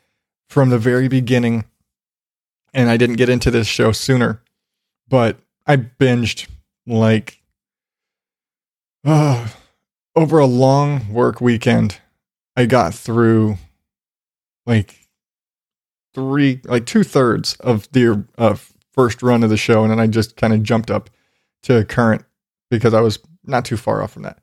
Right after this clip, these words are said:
But it's one of those where, uh, if I, if I run out of stuff to listen to during my, my weekend, long weekends, 'cause I, you know me, I run out of stuff by Saturday.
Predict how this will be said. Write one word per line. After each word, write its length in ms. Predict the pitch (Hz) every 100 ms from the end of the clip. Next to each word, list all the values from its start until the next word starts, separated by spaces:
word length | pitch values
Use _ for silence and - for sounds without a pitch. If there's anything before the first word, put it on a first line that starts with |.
| _ _ _ _ _
But 180 | 117 107
it's 160 | 131 143
one 120 | 143
of 80 | 131
those 240 | 127 120
where, 180 | 120 -
uh, 200 | 165 143
if 300 | 139 131 -
I, 220 | 147 131 117
if 140 | 139 139
I 80 | 135
run 320 | 127 185 131
out 200 | 151 143
of 120 | 120
stuff 320 | - 147 135
to 120 | -
listen 360 | 131 131 - 123
to 220 | - 127
during 300 | 113 117 117
my, 400 | 113 110 107 104 - _ _ _ _ _ -
my 260 | 110 107
weekend, 720 | 107 127 120 123 113 110 104 - -
long 380 | - 120 120 117
weekends, 440 | 120 117 113 107 -
'cause 220 | 113 107
I, 80 | 117 113
you 120 | 107
know 140 | 120
me, 120 | 131
I 120 | - 117
run 260 | 113 131
out 120 | 127
of 60 | 113
stuff 340 | - - 110 -
by 120 | 110
Saturday. 560 | - 117 110 107 113